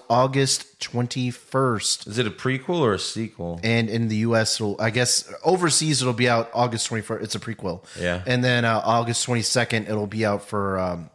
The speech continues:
Speaker 1: everywhere here in the States. It follows, um,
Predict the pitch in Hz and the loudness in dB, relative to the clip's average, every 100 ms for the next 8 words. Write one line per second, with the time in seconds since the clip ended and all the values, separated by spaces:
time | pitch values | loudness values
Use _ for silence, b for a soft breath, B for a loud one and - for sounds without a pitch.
0 | _ 107 104 101 98 95 85 - 107 90 | _ -8 -2 -2 0 -2 -2 -2 -2 -2
1 | - - B B B B 147 - 208 196 | -2 -4 B B B B 0 4 6 6
2 | 175 151 156 139 127 113 107 | 4 4 4 6 4 2 -2